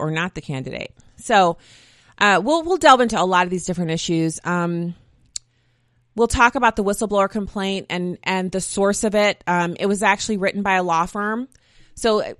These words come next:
when's the last time in, in history and civics, when have you ever heard of a whistleblower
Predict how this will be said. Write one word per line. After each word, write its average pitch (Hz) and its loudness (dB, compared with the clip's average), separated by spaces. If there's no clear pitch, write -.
when's 262 0
the 370 -4
last 233 2
time 208 -2
in, 220 -6
in 214 -6
history 226 -2
and 190 -2
civics, 208 -2
when 226 -6
have 220 -4
you 233 -6
ever 214 2
heard 196 -2
of 185 -4
a 185 0
whistleblower 160 0